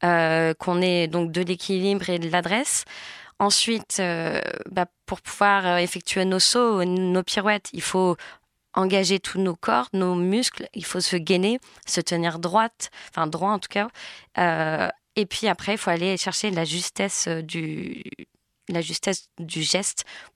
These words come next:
pour effectuer des sauts. Et ça m'est arrivé je ne sais combien de fois de, de tenter des sauts, alors que ce soit en simple ou en double, donc deux tours en l'air, euh, où je tombais toujours, toujours au même endroit.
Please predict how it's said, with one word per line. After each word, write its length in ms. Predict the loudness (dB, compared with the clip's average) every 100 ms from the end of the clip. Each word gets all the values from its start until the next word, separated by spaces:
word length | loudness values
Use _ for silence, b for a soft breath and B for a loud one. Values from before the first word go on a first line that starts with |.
| -2
pour 120 | 0
effectuer 360 | 0 -2 -4
des 120 | -2 -2
sauts. 200 | -2 -4 B B B B
Et 160 | -2 -2
ça 160 | 0 0
m'est 100 | 2
arrivé 380 | 2 2 2
je 100 | 2
ne 60 | 2
sais 160 | 0 -2
combien 260 | 0 0
de 80 | 0
fois 300 | 2 4 4
de, 360 | 4 2 2 -2 _ _ _ _ _ -6
de 140 | -4 0
tenter 640 | 2 0 2 4 4 2
des 120 | 2
sauts, 380 | 0 2 2 4
alors 200 | 2 0
que 120 | -4
ce 120 | -6
soit 380 | -2 0 2 0 B B -6
en 100 | -2
simple 460 | 0 2 0 0 0
ou 20 |
en 80 | 0
double, 380 | 2 0 -2 -6 -8
donc 260 | -6 -6
deux 120 | -6
tours 160 | -4 0
en 120 | 2
l'air, 180 | 2 0 -2 B B B B B -2
euh, 400 | 2 4 4 4
où 140 | 4
je 100 | 2
tombais 380 | 0 0 0 -2 -6
toujours, 380 | -4 -2 -2 -4
toujours 540 | -4 -2 0 -2 -4 -2
au 100 | 0
même 200 | 2 0
endroit. 340 | 0 2 0